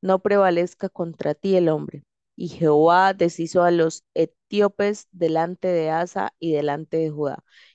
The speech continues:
y huyeron los etíopes. Y Asa y el pueblo que con él estaba los persiguieron hasta Gerar, y cayeron los etíopes hasta no quedar en ellos aliento, porque fueron deshechos delante de Jehová y su,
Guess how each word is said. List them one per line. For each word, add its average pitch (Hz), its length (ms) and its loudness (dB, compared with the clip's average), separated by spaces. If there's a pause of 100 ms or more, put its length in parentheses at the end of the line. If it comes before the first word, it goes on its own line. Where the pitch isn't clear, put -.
y 185 120 4
huyeron 190 460 4
los 185 160 -4
etíopes. - 640 -6 (520)
Y 190 180 0
Asa 214 600 2
y 190 140 0
el 160 120 2
pueblo 202 500 0
que - 180 -8
con 156 200 -4
él 156 120 -4
estaba 190 480 0
los 185 200 -2
persiguieron 165 640 -2
hasta 170 380 -4 (200)
Gerar, 165 520 0 (380)
y 196 160 -6
cayeron 190 580 2
los 190 200 -2
etíopes 190 560 -4
hasta 185 280 -4
no 160 180 -6
quedar 185 520 2
en 180 180 -6
ellos 156 340 -6
aliento, 151 580 -6
porque 160 300 0
fueron 170 340 0
deshechos 185 600 -2 (240)
delante 165 460 2
de 175 180 2
Jehová 160 480 -2
y 190 60 -6
su, - 200 -20